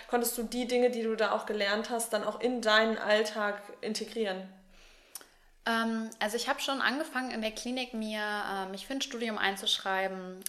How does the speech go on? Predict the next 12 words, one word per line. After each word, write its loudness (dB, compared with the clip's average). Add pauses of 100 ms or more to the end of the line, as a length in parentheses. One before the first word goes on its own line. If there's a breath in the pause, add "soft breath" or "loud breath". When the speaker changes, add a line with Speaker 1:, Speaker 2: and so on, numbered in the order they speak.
(100)
Speaker 2:
und -4
mir -2
eine -2
W -6
G -4
gesucht, -4
beziehungsweise -10
Wohnung -4
hab -8
ich, -8
also -10
ich -16